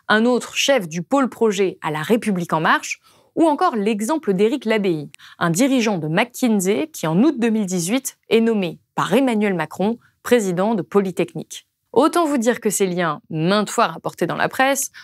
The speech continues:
ont laissé la rapporteure perplexe. Et quand elle a évoqué la participation des salariés de McKinsey à la campagne d'Emmanuel Macron en deux mille dix-sept, Karim Tadjeddine a indiqué que ses échanges avec l'équipe de campagne du candidat à partir de son mail professionnel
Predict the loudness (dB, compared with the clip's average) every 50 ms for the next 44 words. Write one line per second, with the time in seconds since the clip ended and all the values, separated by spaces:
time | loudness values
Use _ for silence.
0 | -20 _ _ 0 2 2 2 2 0 0 0 0 2 2 0 0 -2 -4 -6 -4
1 | -6 -6 -4 _ -2 -2 -2 -2 _ -10 -10 -8 -6 -4 -4 -2 -4 -6 -8 _
2 | _ _ -8 -2 -2 -2 0 2 2 2 2 2 2 2 2 2 2 0 -2 -2
3 | -2 -4 -4 -4 -4 -6 -6 -6 -6 -8 -6 -6 -2 0 0 0 0 -2 -2 0
4 | 0 0 0 0 0 2 2 2 2 2 0 0 0 0 0 -4 -6 -8 -10 -8
5 | -4 -4 -2 -2 0 0 -2 -2 -2 -4 -4 -4 -4 -4 -2 -2 0 2 2 0
6 | 0 0 0 -2 -2 -2 -2 -2 0 -2 -2 -4 -4 -6 -6 -6 -4 -2 -2 0
7 | 2 2 2 4 2 0 0 -2 -2 0 0 0 -2 -4 -10 -16 -16 -16 -4 0
8 | 0 2 2 2 0 0 0 0 0 0 -2 -2 0 0 0 0 0 0 -2 -2
9 | -2 0 0 0 0 -2 -2 -2 -2 -4 -4 -4 -4 -4 -2 0 0 2 2 2
10 | 2 0 0 -2 -2 -2 -2 -2 -4 -2 0 0 0 0 2 2 0 0 0 0
11 | -2 -2 0 0 0 -2 -2 -2 -2 -2 -2 -2 -2 -4 -2 -2 0 0 2 2
12 | 0 0 -2 -6 -12 -16 -14 -2 0 0 2 2 0 -4 -4 -4 -4 -2 -4 -4
13 | -6 -12 -20 _ -4 -4 -2 -2 0 0 2 2 4 2 2 0 -2 -2 -2 -2
14 | -2 -2 0 0 0 0 0 0 0 -2 -2